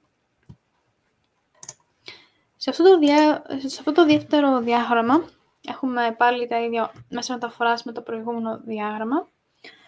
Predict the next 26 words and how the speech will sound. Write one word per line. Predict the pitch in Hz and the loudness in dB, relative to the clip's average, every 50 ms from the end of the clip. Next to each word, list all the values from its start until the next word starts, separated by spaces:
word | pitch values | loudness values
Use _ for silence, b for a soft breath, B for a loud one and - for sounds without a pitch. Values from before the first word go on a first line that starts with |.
| b b b b b b _ _ _ _ _ | b b b b b b _ _ _ _ _
Και | - - 269 277 262 262 254 254 247 247 247 | -4 0 2 2 2 2 2 0 0 0 -2
συνεχίζει | 247 - 269 262 262 - 311 320 302 294 285 | -4 -4 -4 -4 -2 0 2 2 2 2 0
αυτό | 277 285 285 | -2 -2 -2
το | 277 277 | -2 -4
πρώτο | 269 - 262 262 262 254 | -2 -2 -2 -2 0 0
όχημα | 247 254 262 - - 262 247 240 | -2 -2 -2 -6 -6 -6 -4 -4
να | 233 233 - 240 240 233 233 | -4 -4 -6 -6 -6 -6 -4
λει-, | 226 226 226 233 - - | -4 -6 -6 -8 -10 -12
να | - 240 226 226 226 226 220 220 | -12 -10 -8 -6 -4 -4 -4 -4
διατηρεί | 226 226 226 226 233 233 262 | -4 -4 -6 -4 -4 -4 -4
το | 254 269 240 | -4 -6 -6
μεγαλύτερο | 233 226 220 220 220 220 226 240 240 240 - 240 226 226 220 214 214 220 220 - _ - - _ _ _ _ - _ _ _ _ _ _ _ _ _ _ _ _ _ _ _ _ _ | -6 -6 -6 -6 -6 -4 -4 -6 -6 -8 -8 -6 -4 -2 -2 -2 -2 -4 -8 -12 _ -20 -20 _ _ _ _ -20 _ _ _ _ _ _ _ _ _ _ _ _ _ _ _ _ _
ποσοστό. | - 240 - - 233 - - - 233 226 269 339 - - - - _ _ _ _ _ _ - - - - B B B B B B B B | -12 -10 -8 -8 -8 -6 -2 2 4 4 4 4 2 -2 -18 -20 _ _ _ _ _ _ -20 -20 -18 -18 B B B B B B B B
Παρατηρούμε | - 262 262 269 269 269 285 285 302 294 294 277 | 4 6 6 6 6 4 2 2 4 4 2 2
πως | 277 269 269 | 0 -4 -6
τα | - 262 | -6 -10
οχήματα | 240 - - 269 262 269 - | -10 -10 -8 -6 -6 -6 -8
της | - - - - - - | -12 -14 -10 -10 -6 -2
Skyway | 254 240 247 247 240 240 233 | 0 0 0 0 0 -2 -4
συνεχίζουν | 233 233 - 240 240 247 - 311 294 269 254 247 | -4 -6 -8 -10 -8 -2 0 0 0 0 0 -2
όμως | 247 247 247 247 247 247 - | -2 -2 -2 -2 -6 -8 -6
να | 247 233 226 | -6 -6 -6
διατηρούν | 226 226 226 220 226 233 262 269 269 262 - | -6 -6 -6 -6 -6 -4 -2 -2 -2 -2 -2
το | - 233 226 226 226 220 - | -2 -2 -2 -2 -2 -4 -6
μικρότερο | 226 226 226 - 233 233 233 - 233 | -10 -8 -4 -4 -4 -4 -4 -6 -10
ποσοστό | 226 - - - - - - - 226 214 208 | -10 -8 -8 -8 -6 -6 -6 -6 -6 -6 -6